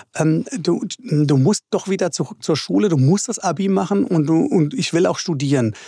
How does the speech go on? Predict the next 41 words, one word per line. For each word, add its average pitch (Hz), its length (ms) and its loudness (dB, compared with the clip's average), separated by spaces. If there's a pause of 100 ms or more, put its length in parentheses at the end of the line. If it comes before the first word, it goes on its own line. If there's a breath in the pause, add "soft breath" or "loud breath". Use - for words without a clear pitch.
(280 loud breath)
Irgendwie, 233 420 -2 (140)
also 151 200 -4
das 180 140 -2
ist 185 200 -8 (160)
so 170 80 0
eine 165 120 2
intrinsische 175 640 2
Motivation 170 640 0
gewesen. 127 320 0
Und 110 60 0
dann 147 160 2
hab 196 100 -2
ich 185 60 2
aber 175 140 0
gesagt, 151 320 -6
„Okay, 165 240 -2
die 123 100 -2
Lehre 139 260 0
machst 170 200 0
du 165 60 -2
natürlich 139 180 -4
auch 127 80 -4
fertig.“ - 440 -4 (320 loud breath)
Dann 135 140 -2
war 131 100 2
noch 147 140 0
das - 160 -8
Ende - 240 -6
des 147 160 -2
zweiten 147 320 -2
Lehrjahres 170 380 0
und 143 60 -2
das 131 120 -2
dritte 160 240 -2
Lehrjahr. 196 320 0
Dann 143 140 0
hab 131 100 0
ich 143 120 -6
meine 135 200 2
Gesellenprüfung 180 680 0
gemacht 202 340 0